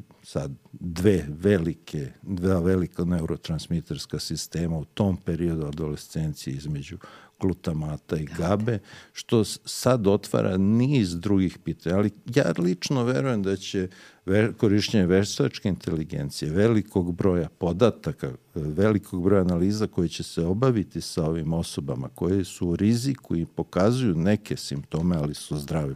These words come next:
Speaker 1: ponavljam još jednom. Ali kada bi prošli kroz jednu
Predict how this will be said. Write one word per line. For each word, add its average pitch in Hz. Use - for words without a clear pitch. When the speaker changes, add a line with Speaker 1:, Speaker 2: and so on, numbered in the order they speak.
Speaker 1:
ponavljam 67
još -
jednom. -
Ali 101
kada 98
bi 92
prošli 117
kroz 82
jednu 87